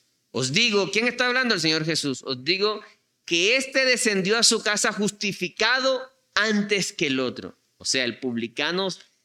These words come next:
descendió a su casa justificado, limpio, antes que el fariseo. Porque cualquiera que se enaltece será humillado, y el que se humilla será enaltecido. Ahora, gracias a Dios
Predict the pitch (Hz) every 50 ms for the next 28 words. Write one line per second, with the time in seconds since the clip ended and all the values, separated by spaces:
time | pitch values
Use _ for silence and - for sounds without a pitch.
0 | _ _ _ _ _ - - 143 135 - 139 127 127 135 143 - 170 156 - 160
1 | 156 - - 165 - - - 208 214 196 - - 190 - - - 127 - - 110
2 | 101 98 85 87 107 117 _ _ _ _ _ _ _ - - _ - 120 160 185
3 | 190 175 156 - - 127 113 104 92 95 110 - _ _ _ _ _ _ _ _
4 | _ _ _ - 135 143 151 156 156 151 165 151 - - 131 113 - - 110 95
5 | 95 - - - 104 82 80 - - _ _ _ _ _ _ _ - - - -
6 | - - _ _ - 196 196 175 220 214 - 202 214 185 165 - - - 240 247
7 | 262 269 285 302 247 202 - 240 - - 220 214 208 202 190 175 156 - - 220
8 | 233 247 240 254 262 254 220 - 214 202 196 196 202 220 220 220 208 208 202 175
9 | 165 196 202 208 214 220 226 214 208 202 190 202 196 190 175 - 185 170 156 156
10 | 170 190 196 185 202 208 202 - - 185 170 160 160 170 180 180 180 175 170 156
11 | - 156 139 - - - 165 156 135 110 101 107 _ _ _ _ _ _ _ _
12 | _ _ _ _ _ - - 127 135 135 131 123 101 107 135 139 151 165 175 -
13 | - - 180 175 165 151 135 123 117 127 139 147 156 170 170 - - -